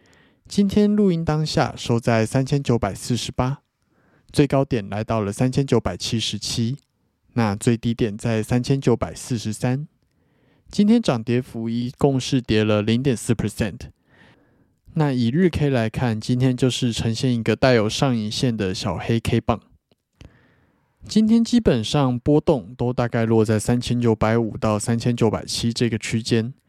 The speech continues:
在开盘的时候跳空往上开高，但是，呃，拉出一根红 K 棒之后，接下来就在刚刚提到的这二十点的区间里面来回震荡。那在最后录音前的这一个小时，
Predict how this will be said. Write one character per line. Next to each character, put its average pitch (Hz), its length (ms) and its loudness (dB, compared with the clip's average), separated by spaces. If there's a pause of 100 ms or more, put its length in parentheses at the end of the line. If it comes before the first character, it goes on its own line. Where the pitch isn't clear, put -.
(420)
在 147 160 2
开 202 200 -2
盘 165 200 0
的 117 140 0
时 - 200 -4
候 120 200 0
跳 120 220 0
空 117 240 -2
往 101 160 -2
上 110 260 -2
开 113 200 -2
高， 113 360 2 (480)
但 127 220 2
是， 123 600 0
呃， 107 300 0
拉 135 200 6
出 151 260 0
一 147 80 4
根 131 240 0
红 117 180 -4
K 139 160 2
棒 120 240 0
之 120 180 -6
后， 110 320 -4
接 - 180 -4
下 120 180 0
来 101 120 2
就 110 160 -2
在 110 160 0
刚 113 180 -4
刚 123 140 0
提 113 200 -4
到 113 180 4
的 101 140 0
这 127 200 2
二 131 120 0
十 - 160 -8
点 107 180 -4
的 90 100 -6
区 - 180 -6
间 113 200 0
里 101 120 -4
面 110 160 -2
来 98 120 0
回 107 180 -2
震 208 240 -4
荡。 - 180 -4 (640)
那 123 220 2
在 127 260 2
最 190 240 2
后 156 300 2
录 143 340 -2
音 135 160 -2
前 110 240 -4
的 110 120 2
这 147 160 2
一 127 80 2
个 120 120 0
小 101 220 -2
时， 107 400 -4